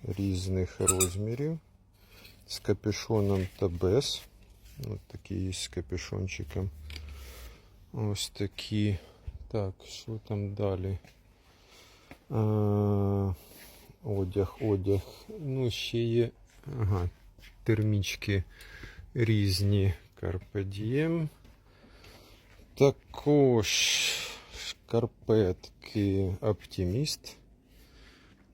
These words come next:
Ось у нас отак от. Оптиміст. Різні міріноси.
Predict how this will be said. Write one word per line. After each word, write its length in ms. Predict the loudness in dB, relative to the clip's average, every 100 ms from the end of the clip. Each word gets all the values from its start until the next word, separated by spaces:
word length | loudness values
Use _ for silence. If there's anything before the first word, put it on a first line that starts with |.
| -12 -6 -6
Ось 200 | -6 -6
у 40 |
нас 340 | -6 -6 -8 -10
отак 280 | -10 -12 -10
от. 220 | -14 -14 -20 -20 -20 -20 -20 -20 -20 -14 -10
Оптиміст. 880 | -10 -10 -12 -8 -6 -6 -10 -16 -20 -20 -20 -20 -20 -20 -20 -20 -20 -20 -20 -20 -20 -20 -20 -10
Різні 840 | -6 -4 -4 -4 -2 -2 0 -2 -6 -18 -20 -20 -20 -20 -20 -20 -20 -20 -8
міріноси. 1120 | -4 -2 -2 0 0 0 -2 2 2 2 0